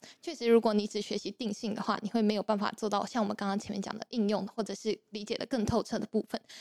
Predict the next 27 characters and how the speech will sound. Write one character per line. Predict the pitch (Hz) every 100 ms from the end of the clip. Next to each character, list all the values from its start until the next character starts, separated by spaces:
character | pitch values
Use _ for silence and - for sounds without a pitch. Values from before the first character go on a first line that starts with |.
| -
那 | - 262
同 | 254 233
样， | 254
如 | 220
果 | 220
你 | 208 208
只 | 202
了 | 196
解 | 196 - -
定 | 254 214
量 | 233
的 | 196
部 | 202 196
分， | 208
而 | 208
且 | 214 226
没 | 226
有 | 226
去 | 202 226
了 | 196
解 | 190
它 | - 202 202
的 | 190 214
性 | 214 - 302 202
质 | 190
的 | -
话， | - 208